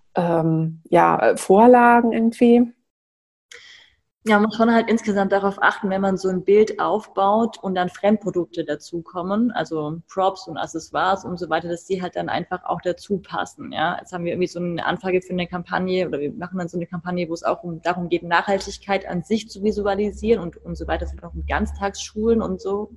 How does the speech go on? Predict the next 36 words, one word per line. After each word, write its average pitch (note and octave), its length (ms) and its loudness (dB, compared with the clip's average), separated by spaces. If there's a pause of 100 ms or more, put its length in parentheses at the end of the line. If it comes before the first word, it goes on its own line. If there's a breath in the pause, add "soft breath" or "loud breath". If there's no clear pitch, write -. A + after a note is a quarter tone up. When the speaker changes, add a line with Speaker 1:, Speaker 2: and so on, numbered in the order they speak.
(120)
Speaker 2:
Und F3 160 -10
da D#3 60 -6
kann F#3 120 -8
man F#3+ 100 -4
eben F3+ 160 -4
nicht G3 200 -2
irgendwie F#3 240 -4
jetzt F3+ 80 -10
sagen, F#3 100 0
auf F#3 80 -6
der C#3+ 80 -2
einen F#3 80 0
Seite F#3+ 160 -6
machen F3+ 260 -6
wir E3+ 80 -8
Nachhaltigkeit, F#3+ 720 -4 (340 loud breath)
dann F3+ 120 -4
machen F#3 200 -2
wir F#3 80 2
aber F3+ 200 -2
irgendwie F3+ 260 -4
so F3+ 160 -4
die F3 200 -10
Plastikbox - 1000 -6
und F3+ 240 -6
die, F#3 340 -2
was - 100 -20
haben F3+ 100 -6
dann F#3 120 -2
die F#3 80 -4
Kinder F#3 300 -4
an A3 160 2
bei E3+ 80 0
der E3 140 -2
Ganztagsschule, - 720 -8
ja. - 160 -10